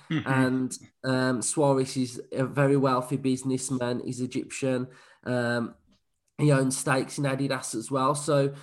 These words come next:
Speaker 2: uh, basically, we got relegated from the Premier League, and we was owned by Tony Gia, who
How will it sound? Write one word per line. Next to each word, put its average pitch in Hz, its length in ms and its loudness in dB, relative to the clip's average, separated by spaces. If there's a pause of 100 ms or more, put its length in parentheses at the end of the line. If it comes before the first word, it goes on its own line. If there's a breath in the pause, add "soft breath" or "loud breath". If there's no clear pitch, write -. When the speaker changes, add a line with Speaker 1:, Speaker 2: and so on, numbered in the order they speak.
(240 loud breath)
Speaker 2:
uh, 135 260 0
basically, 156 560 0
we 151 100 4
got 156 340 4
relegated 147 760 2
from 147 160 -2
the 143 60 2
Premier 139 320 2
League, 131 440 0
and 131 120 -2
we 139 80 2
was 135 140 -2
owned 131 240 2
by 127 180 2
Tony 127 400 0
Gia, 135 460 0 (320 loud breath)
who 131 400 4